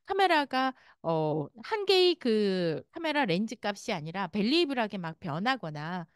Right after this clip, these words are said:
막 회전이 되거나 이랬을 때도 카메라 트래킹을 잘 못 잡습니다. 여러분이 좀 수정한 영상을 가지고 카메라 트래킹을 원한다. 그러면 그 영상을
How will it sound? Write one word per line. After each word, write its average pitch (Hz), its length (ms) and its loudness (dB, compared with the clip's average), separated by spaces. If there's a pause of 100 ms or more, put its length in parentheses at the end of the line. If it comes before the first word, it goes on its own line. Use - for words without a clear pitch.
(180)
막 165 240 -8
회전이 392 380 0
되거나 170 600 -6 (340)
이랬을 302 500 -2
때도 262 420 -4
카메라 359 320 -2
트래킹을 233 460 -8
잘 196 180 -6
못 160 200 -4
잡습니다. 160 640 -4 (340)
여러분이 214 640 2 (220)
좀 254 220 -2
수정한 392 680 0
영상을 226 560 -2
가지고 190 400 -4
카메라 311 360 -2
트래킹을 240 440 -6
원한다. 180 640 0 (340)
그러면 208 460 2
그 339 160 6
영상을 190 600 2